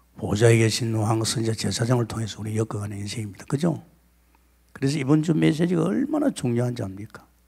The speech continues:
이 메시지를 깊이 알고 나면, 아, 우리는 하늘나라밖에 없다.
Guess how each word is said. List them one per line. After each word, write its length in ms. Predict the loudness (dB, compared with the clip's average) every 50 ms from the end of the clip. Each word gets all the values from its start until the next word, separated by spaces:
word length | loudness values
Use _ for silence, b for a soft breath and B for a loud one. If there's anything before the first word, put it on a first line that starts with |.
| _ _ _ _ _ _ _ _ _ _ _ _ _ _ _ 6
이 120 | 8 8
메시지를 540 | 10 10 10 8 8 6 4 4 4 2 0
깊이 340 | 0 -4 -10 -8 2 4 4
알고 180 | 4 4 4
나면, 320 | 2 0 0 0 -4 -6 -8 -6
아, 540 | -2 0 0 0 0 -4 -6 -8 -12 -14 -16
우리는 380 | -10 -4 -2 -2 -2 -2 -6 -10
하늘나라밖에 680 | -8 -6 -4 -4 -4 -6 -8 -2 -2 -4 -4 -4 -16
없다. 380 | -20 -20 _ _ -6 -6 -6